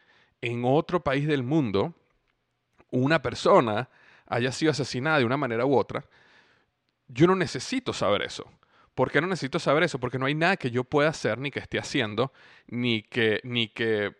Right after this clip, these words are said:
ni me agrega nada en, en mi vida aprender de esa, esa situación, ese suceso específicamente.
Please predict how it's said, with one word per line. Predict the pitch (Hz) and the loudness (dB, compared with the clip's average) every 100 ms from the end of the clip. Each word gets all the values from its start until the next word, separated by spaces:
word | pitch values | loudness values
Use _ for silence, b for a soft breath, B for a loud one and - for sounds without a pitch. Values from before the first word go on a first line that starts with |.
| - | -12
ni | 123 123 | -4 0
me | 113 | 2
agrega | 113 120 147 | 2 4 2
nada | 151 151 147 143 | 2 0 0 -4
en, | 135 131 - | -6 -6 -6
en | 120 | -6
mi | 127 | -2
vida | 135 123 | 0 0
aprender | - 120 110 110 113 | -2 -6 -2 -2 0
de | 127 | 0
esa, | 127 147 135 _ | 0 -4 -8 _
esa | - - 135 | -8 -4 -6
situación, | - 135 113 - 156 117 | -6 -6 -4 -2 -2 -4
ese | 143 | -6
suceso | - 113 117 - | -8 -4 -4 -2
específicamente. | 139 - - - 127 135 226 208 - | -4 -6 -8 -8 -8 -6 -6 -8 -16